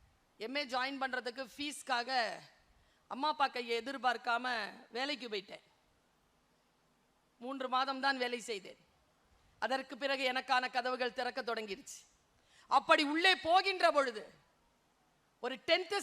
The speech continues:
ஸ்டாண்டர்ட் ரூம் காலியா இருந்தது, டீச்சர் இல்லாம. உள்ள நுழைஞ்சு கேட்டேன், "என்னப்பா பாடம்னு?" "திருக்குறள் மேடம்" நானுங்க.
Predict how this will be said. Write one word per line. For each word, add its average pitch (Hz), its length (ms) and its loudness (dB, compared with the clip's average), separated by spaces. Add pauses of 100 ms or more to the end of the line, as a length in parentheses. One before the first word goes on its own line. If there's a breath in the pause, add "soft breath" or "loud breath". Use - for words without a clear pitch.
ஸ்டாண்டர்ட் 311 360 4
ரூம் 349 380 -4 (300)
காலியா 349 360 4
இருந்தது, 240 400 -2 (400)
டீச்சர் 294 320 0
இல்லாம. 226 380 -2 (1120 soft breath)
உள்ள 381 260 4
நுழைஞ்சு 330 340 0
கேட்டேன், 311 300 0
"என்னப்பா 302 440 2
பாடம்னு?" 226 500 -2 (600)
"திருக்குறள் 320 540 0
மேடம்" 254 400 -2
நானுங்க. 214 320 -6